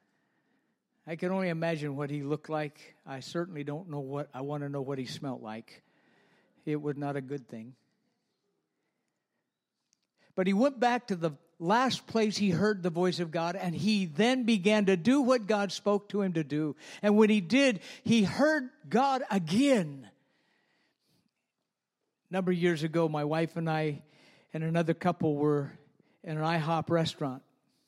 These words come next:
just having dinner one evening. We were having a, just a, a wonderful time in fellowship, and our little waitress came, and she took our order, and pretty soon the,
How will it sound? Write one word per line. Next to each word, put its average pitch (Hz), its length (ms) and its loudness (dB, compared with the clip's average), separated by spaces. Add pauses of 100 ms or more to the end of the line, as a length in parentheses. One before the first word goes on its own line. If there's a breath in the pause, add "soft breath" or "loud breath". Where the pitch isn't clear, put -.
(1300)
just 285 140 -8
having 170 280 -2
dinner 156 320 -6
one 156 220 -10
evening. 160 500 -10 (2000)
We 196 140 2
were 185 100 2
having 170 320 0
a, 156 160 -8 (160)
just 202 240 -4
a, 165 40 -2
a 156 40 -2
wonderful 165 640 -6
time 160 280 -8
in 139 100 -12
fellowship, 185 580 -6
and 139 120 -12 (480 soft breath)
our 202 100 -4
little 202 220 -2
waitress 185 420 -4
came, 185 400 -4
and 143 100 -8
she - 180 -10
took 180 260 -6
our 165 100 0
order, 156 440 -4
and 117 120 -12 (600)
pretty 196 180 -2
soon 202 340 0
the, 160 160 -4